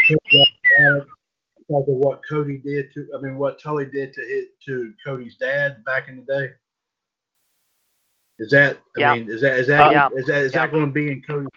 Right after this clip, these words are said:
Speaker 1: Is that gonna
Speaker 2: I'm
Speaker 1: be
Speaker 2: sure
Speaker 1: in
Speaker 2: that's,
Speaker 1: Cody?
Speaker 2: that, that, that's gonna, that's gonna fester in Cody. There's no doubt about it.
Speaker 1: <sighs>
Speaker 2: Yeah.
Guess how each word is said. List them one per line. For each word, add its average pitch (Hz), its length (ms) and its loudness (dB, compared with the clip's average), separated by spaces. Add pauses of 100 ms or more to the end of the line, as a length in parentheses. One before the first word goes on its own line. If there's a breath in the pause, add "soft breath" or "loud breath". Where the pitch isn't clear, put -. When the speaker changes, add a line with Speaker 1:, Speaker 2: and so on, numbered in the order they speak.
(160)
Speaker 1:
Is 1077 880 0
that 1077 160 2
gonna 156 140 -2
Speaker 2:
I'm 156 60 -2
Speaker 1:
be 151 140 0
Speaker 2:
sure 196 140 -4
Speaker 1:
in 147 220 -4
Speaker 2:
that's, 196 160 -4
Speaker 1:
Cody? 143 60 -12
Speaker 2:
that, - 0 -
that, 226 200 0
that's 220 240 2
gonna, 269 160 -6
that's 254 220 -4
gonna 294 240 -4
fester 196 380 -2
in 156 60 -14
Cody. 143 300 -10
There's 190 240 -12
no 185 140 -8
doubt 190 240 0
about 180 300 0
it. 175 180 0
Speaker 1:
<sighs> - 20 -6
Speaker 2:
Yeah. 160 180 -8